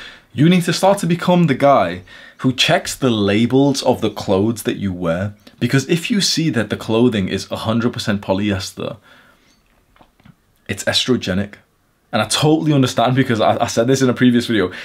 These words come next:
polyester clothing's usually the best. It's, you know, the gym clothing, the Gymshark st-, style clothing, and the little vest thing, and the gym shorts. They look awesome. They really, they look a lot better than, like, like, normal cotton clothing.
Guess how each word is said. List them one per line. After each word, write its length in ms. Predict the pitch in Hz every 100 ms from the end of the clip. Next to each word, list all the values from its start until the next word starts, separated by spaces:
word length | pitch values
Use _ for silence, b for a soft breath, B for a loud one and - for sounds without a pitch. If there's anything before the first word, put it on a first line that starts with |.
| B B
polyester 420 | 139 156 151 151
clothing's 400 | 139 135 123 104
usually 280 | 117 104 123
the 80 | 110
best. 280 | 82 92 123
It's, 140 | 120
you 80 | 123
know, 80 | 127
the 80 |
gym 300 | 113 117 117
clothing, 420 | - 120 123 131 117
the 80 |
Gymshark 560 | 104 104 107 - 104 -
st-, 220 | - -
style 300 | - 107 110
clothing, 500 | - 113 113 107 113
and 160 | 101 95 B -
the 120 | 104
little 240 | 104 104
vest 460 | 95 113 110 - -
thing, 380 | 107 107 110 107
and 120 | 101
the 40 |
gym 260 | 90 110 113
shorts. 480 | - 117 113 117 - B B
They 120 | 131
look 380 | 139 156 160 - -
awesome. 440 | 113 117 127 123
They 140 | 120 120
really, 320 | 101 127 -
they 120 | 131
look 160 | 143 156
a 40 |
lot 180 | 135 131
better 260 | 120 101
than, 120 | 123 127
like, 280 | 107 - -
like, 340 | 104 - 123
normal 320 | 110 101 113
cotton 340 | - 101 107 104
clothing. 440 | 95 92 87